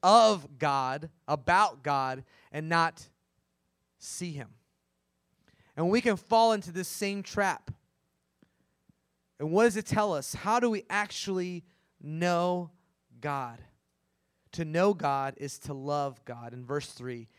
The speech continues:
"If anyone loves God, he is known by God." Again, we come back to love. I'm gonna come back to love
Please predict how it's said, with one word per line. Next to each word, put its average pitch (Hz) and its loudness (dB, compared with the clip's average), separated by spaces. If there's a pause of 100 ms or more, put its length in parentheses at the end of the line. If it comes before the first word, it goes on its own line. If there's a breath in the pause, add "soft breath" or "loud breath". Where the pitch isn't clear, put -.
(140 soft breath)
"If 131 -8
anyone 202 -2 (120)
loves 160 0
God, 123 -6 (760)
he 151 -6
is 123 -4
known 135 -6 (240)
by 127 0
God." - -16 (320)
Again, 139 -4
we 156 -4
come 147 -10
back 151 -2
to 147 -10
love. 135 -2
I'm 131 -8
gonna 139 -8
come 151 -10
back 156 -4
to 160 -8
love 143 -2